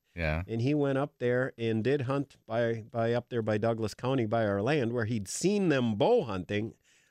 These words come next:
Speaker 2: um, or rifle hunting. But, of course, when he had his tag, he didn't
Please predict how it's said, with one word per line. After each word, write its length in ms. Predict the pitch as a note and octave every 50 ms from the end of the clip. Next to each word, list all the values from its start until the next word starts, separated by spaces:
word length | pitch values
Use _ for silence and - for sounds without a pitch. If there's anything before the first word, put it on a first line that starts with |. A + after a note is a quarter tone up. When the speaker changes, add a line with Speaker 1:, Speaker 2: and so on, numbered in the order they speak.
| _ _
Speaker 2:
um, 600 | - A2 A2 A2 A2 A2+ A2 A2 A2 G#2+ G#2+ - -
or 140 | - G#2+ G#2+
rifle 360 | G#2+ C3+ D#3+ D#3+ - B2 G#2
hunting. 380 | F2+ G2+ G2 F#2 - A2 G#2+ G#2 - _ _ _ _ _ _
But, 140 | - D3+ D3
of 100 | B2+ -
course, 320 | - C3 A#2+ A#2 A2 - -
when 100 | A2+ A#2
he 100 | A2 G#2
had 160 | A2 G#2 F#2+
his 120 | F2+ -
tag, 560 | - - C#3+ C#3 A#2+ A#2 A#2 A2+ A2 A#2+ A#2+ - _ _
he 400 | _ A2 A2 A2 G#2+ G#2 G2+ G#2
didn't 260 | G2+ G2+ F#2+ F2+ -